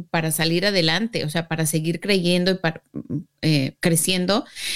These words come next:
eh, y para forjar tu, y desarrollar tu futuro, porque si no, o sea, terminan, yo, ¿sabes qué? Yo creo que también por eso, David, no sé, eh, hay personas que cuando no encuentran, em,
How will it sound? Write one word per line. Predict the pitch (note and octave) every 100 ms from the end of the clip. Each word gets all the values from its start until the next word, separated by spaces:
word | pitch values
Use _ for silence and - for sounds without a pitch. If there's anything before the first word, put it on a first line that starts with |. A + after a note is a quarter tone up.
| - -
eh, | F3+ E3 D#3
y | - F3
para | F3 E3
forjar | E3 E3 - E3+ E3
tu, | G3+ F#3 F3+ D#3
y | E3+
desarrollar | E3+ E3+ E3 D#3+ D#3
tu | E3
futuro, | D#3 D3 - A#3 F3+ D3+
porque | D#3 - D#3
si | - D#3+
no, | E3+ F#3+ A#3+ -
o | E3
sea, | E3 E3+ D#3+ D3+ - - _ _ _ _ _ _ _ _ _ _ -
terminan, | F3+ E3+ F3 F3 G3+ G3 F3+
yo, | B3 C#4+
¿sabes | D#4 F4+ F#4+
qué? | G4
Yo | E4+
creo | D#4+ F4
que | G4
también | E4 A#3+ B3+
por | D4+
eso, | D4 D4
David, | C4+ B3 B3+
no | A#3+ A3+
sé, | A3+ A3 F3+ _ - - _ -
eh, | F#3 F3 -
hay | G3 G3+
personas | B3+ A#3 B3 A3+ A#3 -
que | G#3 E3+
cuando | F#3+ F3+ F#3
no | F#3 G3
encuentran, | A3+ A#3+ A3 A3 A3+ A3 A3 -
em, | F#3 F3 D#3+ D3 D#3+